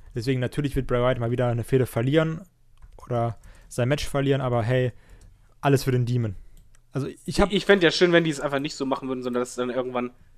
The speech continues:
Speaker 2: die Psychospielchen immer schlimmer werden, dass halt, äh,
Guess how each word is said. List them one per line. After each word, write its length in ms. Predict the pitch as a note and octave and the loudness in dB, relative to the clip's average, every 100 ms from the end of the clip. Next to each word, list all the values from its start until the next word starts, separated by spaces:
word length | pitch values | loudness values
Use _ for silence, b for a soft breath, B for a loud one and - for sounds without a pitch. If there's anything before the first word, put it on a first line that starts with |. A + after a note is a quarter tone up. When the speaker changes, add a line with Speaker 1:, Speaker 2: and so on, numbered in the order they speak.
| _ - | _ -12
Speaker 2:
die 80 | C#3 | -10
Psychospielchen 720 | - E3 D3+ - - C#3+ C#3 | -10 -8 -6 -6 -8 -8 -8
immer 220 | C3+ D3 | -2 -2
schlimmer 360 | C#3 - D#3 C3 | -2 -2 0 2
werden, 220 | B2+ C3 | 2 2
dass 180 | B2 - | 0 0
halt, 340 | B2 B2 A#2+ - | 0 2 0 -4
äh, 280 | B2 B2 | -4 -4